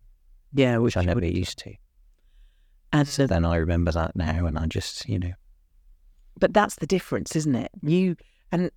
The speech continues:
Speaker 1: and this was some of the many conversations we had when I was drinking, why you were so kind of like, "Why can't you just do this? You know, why can't you feel that?" And I'd be like,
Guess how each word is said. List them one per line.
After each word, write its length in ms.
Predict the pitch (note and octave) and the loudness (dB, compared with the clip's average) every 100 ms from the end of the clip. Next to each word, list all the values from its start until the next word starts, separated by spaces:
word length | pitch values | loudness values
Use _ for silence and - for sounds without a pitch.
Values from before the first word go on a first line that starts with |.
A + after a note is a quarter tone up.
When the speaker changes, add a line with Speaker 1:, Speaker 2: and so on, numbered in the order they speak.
| - | -2
Speaker 1:
and 200 | F3+ G3 | 2 2
this 200 | F#3+ - | 2 2
was 160 | G3 | 2
some 340 | - - F#3 F3+ | 0 -2 0 2
of 80 | D#3 | 0
the 60 | |
many 360 | D3 D#3 D#3 D3 | 0 2 2 0
conversations 640 | D3 C#3 - D3+ - B2 | 0 -4 0 0 0 -4
we 80 | C3 | -4
had 180 | A#2+ C3+ | -4 -2
when 200 | C#3 C3+ | 0 0
I 100 | C3 | 0
was 120 | A2+ | -2
drinking, 520 | - B2 B2+ C3 - | 0 0 0 -2 -2
why 180 | A#2+ C3 | 0 2
you 240 | C3 C3 C3 | 2 2 0
were 80 | |
so 260 | A#2+ D3 C3+ | 2 2 2
kind 220 | - C3+ | 2 -2
of 80 | B2 | 0
like, 400 | B2 B2 G2+ - _ _ _ _ D#3 | 2 2 0 -6 _ _ _ _ -2
"Why 240 | B2 D#3+ | 0 0
can't 260 | - D#3+ - | 0 -2 -2
you 100 | C3 | 0
just 240 | C3 - | -2 -2
do 180 | C3+ B2 | -2 0
this? 500 | D3+ - - - - _ _ _ _ _ | 0 -2 -8 -18 -20 _ _ _ _ _
You 100 | - | 0
know, 180 | D3 B2+ | 2 2
why 280 | B2 C3 C#3 | 4 4 2
can't 220 | - C#3+ | 0 -2
you 80 | C3 | -2
feel 340 | - D3+ C#3+ | 2 4 4
that?" 240 | C3 B2 - | 2 -4 -2
And 140 | C#3+ C#3+ | 0 2
I'd 140 | C#3 | 2
be 80 | C#3 | 2
like, 240 | C#3 - | 2 -2